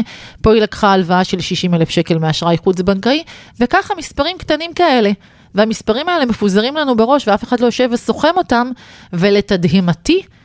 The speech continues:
הגענו למספרים של מיליון שלוש מאות אלף שקל, שזה מטורף, אה, לא רק בעיניי, אני חושבת בעיני כל הבן אדם סביר,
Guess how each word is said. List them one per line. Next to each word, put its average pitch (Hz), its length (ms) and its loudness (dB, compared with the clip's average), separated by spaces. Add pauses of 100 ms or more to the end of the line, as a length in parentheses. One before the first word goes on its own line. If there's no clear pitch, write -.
(140)
הגענו 208 360 0
למספרים 185 600 -2
של 233 180 -4
מיליון 175 400 0
שלוש 175 440 -2
מאות 214 260 -4 (180)
אלף 147 380 -4 (120)
שקל, - 440 -8 (520)
שזה 220 440 2
מטורף, 196 800 -2 (560)
אה, 170 220 4
לא 185 100 4
רק 214 180 0
בעיניי, 175 440 2
אני 175 80 -2
חושבת 170 280 -2
בעיני 160 300 2
כל 185 180 2
הבן 160 300 0
אדם 156 240 0
סביר, 143 460 0